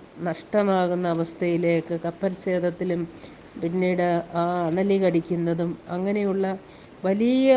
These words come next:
പ്രതിസന്ധികളിലൂടെയാണ് പൗലോസ് മുൻപോട്ട് പോയത്. നമ്മുടെയും ജീവിതത്തിന് ഇതൊരു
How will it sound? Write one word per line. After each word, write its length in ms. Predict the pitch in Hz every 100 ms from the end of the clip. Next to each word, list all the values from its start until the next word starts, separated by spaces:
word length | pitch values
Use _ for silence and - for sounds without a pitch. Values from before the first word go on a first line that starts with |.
| 247
പ്രതിസന്ധികളിലൂടെയാണ് 1300 | - 190 202 202 233 226 226 220 220 208 202 180 170 165
പൗലോസ് 540 | 160 156 165 160 -
മുൻപോട്ട് 520 | 165 156 156 160 156
പോയത്. 400 | 151 143 147 147 - - - - - - - -
നമ്മുടെയും 420 | 165 175 170 170 165
ജീവിതത്തിന് 600 | 170 160 165 170 165 160 165 - - - -
ഇതൊരു 300 | 180 185